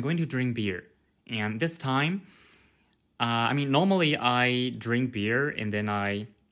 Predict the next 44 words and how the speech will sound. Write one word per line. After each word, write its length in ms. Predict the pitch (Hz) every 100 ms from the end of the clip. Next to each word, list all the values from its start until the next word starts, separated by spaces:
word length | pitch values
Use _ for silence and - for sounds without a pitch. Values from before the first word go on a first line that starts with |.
| _ _ _ _ _ - -
record 400 | 117 113 - 107
my 240 | 104 98 98
episode, 480 | 107 - 143 151 - - - - - _
but, 300 | 110 107 104 - _ -
and 120 | 107
then 160 | 117 117
I 40 |
realized 560 | 113 110 95 87 90 101
my 180 | 104
brain 320 | 101 104 104 101
stopped 340 | - 104 -
thinking, 540 | - 113 110 92 85 95
or 220 | 101 98
my 200 | 98 98
brain 300 | 104 104 98
moved 400 | 110 107 98 - - _
much, 640 | 113 110 110 - - - _ _
much 520 | 107 104 104 - - -
slower 640 | - 104 101 110 131 143 - - - - - - _ - _ 113
after 160 | 110
I 80 | 117
drink 260 | 107 110 101
beer, 300 | 92 104 131
and 140 | 113
then, 180 | 104 104
and 100 | 104
I 60 |
feel 180 | 101 107
so 180 | 104 101
weird. 420 | 92 92 110 143 - - _
And 80 | 120
by 100 | 123
this 220 | 135 131
time, 380 | - 117 135 151
I 60 | 135
was, 240 | 127 120 107 -
<laughs> 40 |
I'm 140 | 135 139
in 140 | 135
a 40 |
hurry 320 | 127 135 143 131
to 140 | 127
drink 380 | 120 120 123 110
beer, 380 | 104 110 156